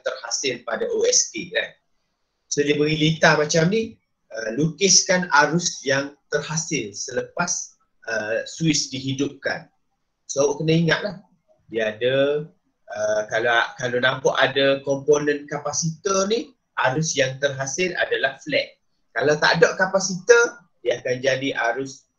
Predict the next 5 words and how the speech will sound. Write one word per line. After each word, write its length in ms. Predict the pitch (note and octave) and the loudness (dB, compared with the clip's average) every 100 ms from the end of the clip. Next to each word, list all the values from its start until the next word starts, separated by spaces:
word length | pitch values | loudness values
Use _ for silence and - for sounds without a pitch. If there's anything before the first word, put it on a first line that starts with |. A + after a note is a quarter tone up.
| _ | _
ah, 100 | F3+ F3+ | -20 -18
sini. 240 | F#3 F3 - _ | -18 -20 -20 _
Positif, 480 | G2 G#2+ - A#2+ C3 | -14 -14 -12 -12 -6
positif, 440 | G2+ G#2 G2+ B2+ B2+ | -8 -8 -12 -16 -8
positif. 400 | G2 F#2+ F#2 - | -8 -8 -14 -20